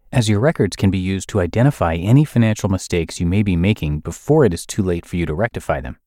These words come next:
Additionally, keeping thorough records is essential for tax planning and can be used to back up your claims when approaching investors, as you'll have quantifiable evidence to back up your claims that your business is worth the investment. Again, there is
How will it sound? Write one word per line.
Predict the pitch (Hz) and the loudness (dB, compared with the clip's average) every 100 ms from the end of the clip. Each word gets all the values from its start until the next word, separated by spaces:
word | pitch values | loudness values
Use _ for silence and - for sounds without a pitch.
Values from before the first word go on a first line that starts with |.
| _ _ _ _ | _ _ _ _
Additionally, | 139 143 185 120 87 78 - _ | 0 0 2 0 -2 -8 -16 _
keeping | 180 180 165 | -4 0 -2
thorough | - 117 117 | 0 0 2
records | 98 104 - 78 | 0 -2 -4 -8
is | 113 110 | -6 -6
essential | 95 107 101 98 | -4 -2 -2 -4
for | 92 | -6
tax | - 143 - | -4 -4 -4
planning | - 76 73 78 - | -8 -8 -8 -14 -8
and | - 143 | 0 2
can | 139 | 2
be | 139 | 2
used | 131 120 - | 2 0 -2
to | 90 | -6
back | - 110 107 | -2 -2 -2
up | 95 | -4
your | 82 | -8
claims | - - 117 85 80 | -4 0 2 0 -2
when | 87 | -4
approaching | 82 - 87 87 | -4 -4 -4 -2
investors, | 85 78 127 - 73 - - | -4 -2 -2 -2 -10 -10 -4
as | 113 101 - | -2 -2 -4
you'll | 104 | -4
have | 95 104 - | -4 -6 -6
quantifiable | - 107 113 - 98 92 92 92 | -2 0 0 0 0 0 -2 -2
evidence | 117 156 71 76 | 0 0 -2 -8
to | - | -8
back | 85 95 - | -2 -2 0
up | 104 | 0
your | 131 | -2
claims | - 78 71 80 | -2 -6 -6 -6
that | 101 | -4
your | 104 | -2
business | 104 87 - 82 - | -2 -2 -2 -4 -4
is | - - | -10 -4
worth | 82 76 | -2 -2
the | 80 | -4
investment. | 76 85 82 78 65 - _ _ _ _ - | -2 -2 -2 -4 -8 -14 _ _ _ _ -4
Again, | 117 95 73 - - | 0 0 -4 -8 -2
there | 127 | 0
is | 120 | 0